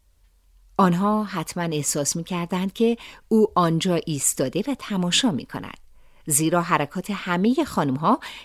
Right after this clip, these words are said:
کمی غیر طبیعی بود. تنها یکی در سمت راست امپراتور راحت به نظر می‌رسید.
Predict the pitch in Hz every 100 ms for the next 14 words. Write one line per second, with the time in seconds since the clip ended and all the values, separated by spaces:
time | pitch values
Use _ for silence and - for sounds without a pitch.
0 | - 277 339 403 403 - 151 135 135 -
1 | 156 147 143 160 139 135 - - _ _
2 | _ _ _ - - - - - 220 196
3 | 214 226 - - - 208 247 262 247 196
4 | 165 160 - 170 160 165 143 139 - 135
5 | 135 - 131 - 135 135 - - - 151
6 | 165 143 - 147 - 139 113 120 143 110
7 | 117 - - -